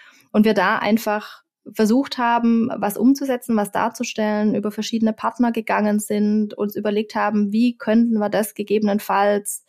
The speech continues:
darstellen, wie könnten wir da was, ja, was für Metabo hinbekommen, dass wir da das Akkreditiv auch abgesichert bekommen. Ich sag mal, die Abwicklung an sich von solchen Akkreditiven ist immer weniger das Problem,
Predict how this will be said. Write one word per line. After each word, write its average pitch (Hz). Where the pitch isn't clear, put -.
darstellen, 247
wie 226
könnten 233
wir 220
da 208
was, -
ja, 202
was 202
für 214
Metabo 208
hinbekommen, 247
dass 214
wir 214
da 208
das 208
Akkreditiv 214
auch 185
abgesichert 254
bekommen. 233
Ich 220
sag 214
mal, 220
die 208
Abwicklung 226
an 196
sich 240
von 226
solchen 220
Akkreditiven 208
ist 202
immer 208
weniger 247
das 240
Problem, 220